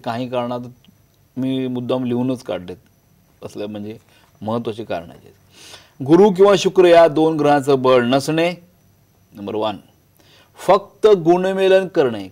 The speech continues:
कितीतरी प्रेक्षक आहेत आता हा प्रोग्राम बघणारे किंवा त्यांचे नातेवाईक, त्यांचे मित्रपरिवारामध्ये ठरलेलं लग्न तुटलं, घटस्फोट ह्या गोष्टी तुम्ही बघायला मिळाल्या असतील, त्यावेळेला तुम्हाला लक्षात आलं असेल, "अहो, आम्ही तर गुणमेलन केलं होतं,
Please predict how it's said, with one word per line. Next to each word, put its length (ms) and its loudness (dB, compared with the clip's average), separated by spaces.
कितीतरी 520 -2
प्रेक्षक 520 -4
आहेत 240 -4
आता 240 -6
हा 140 -8
प्रोग्राम 480 -8
बघणारे 540 -8
किंवा 340 -2
त्यांचे 760 -2
नातेवाईक, 720 -6
त्यांचे 280 -8
मित्रपरिवारामध्ये 1200 -4
ठरलेलं 300 0
लग्न 240 0
तुटलं, 500 -6
घटस्फोट 560 -4
ह्या 180 0
गोष्टी 300 -6
तुम्ही 180 -6
बघायला 300 4
मिळाल्या 280 2
असतील, 300 -6
त्यावेळेला 480 0
तुम्हाला 300 -4
लक्षात 240 -4
आलं 160 0
असेल, 220 -6
"अहो, 180 2
आम्ही 260 2
तर 80 -6
गुणमेलन 600 -2
केलं 240 4
होतं, 300 4